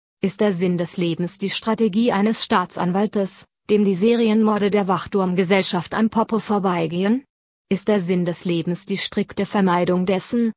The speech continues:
was vom Stützstrumpf oder vom Bankauszug ablenken könnte? Ist der Sinn des Lebens, das Wachturmkrepieren eines sechsjährigen Jungen mit Lachen zu quittieren? Die Katholikinnen stehen daneben mit ihren Einkaufstaschen und warnen die Zeugen Jehovas vor Leuten mit Fotoapparat.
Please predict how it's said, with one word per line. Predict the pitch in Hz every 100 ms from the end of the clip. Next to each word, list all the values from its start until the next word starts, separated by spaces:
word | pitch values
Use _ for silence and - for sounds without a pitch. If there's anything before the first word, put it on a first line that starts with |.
| _
was | - 190 -
vom | 185
Stützstrumpf | 180 - 180 - - - 175 -
oder | - 220
vom | 202 202
Bankauszug | 185 196 165 202 202 - 226 -
ablenken | 233 233 233 226 226
könnte? | - 214 202 226 262 _ _ _ _
Ist | 190 -
der | 208
Sinn | 175 180 175
des | 185
Lebens, | 208 214 180 175 180 - - _
das | 208 214
Wachturmkrepieren | 220 - 240 214 214 247 - 214 220 208
eines | 175 185 -
sechsjährigen | 233 240 - - 208 190 208
Jungen | 214 196 185 190
mit | 214
Lachen | 214 170 214
zu | 185 170
quittieren? | - 233 202 214 233 262 _ _ _ _
Die | 226
Katholikinnen | - 208 202 190 190 180 185
stehen | - 233 220 214
daneben | 208 208 233 233
mit | 208 202
ihren | 233 233
Einkaufstaschen | 208 196 185 185 160 - - 196 - 208
und | 185 180
warnen | 170 202 208
die | 202 208
Zeugen | - 214 208 226
Jehovas | 220 240 233 202 -
vor | 208
Leuten | 190 180 - 185
mit | 208
Fotoapparat. | - 190 175 185 - - 185 175 156 160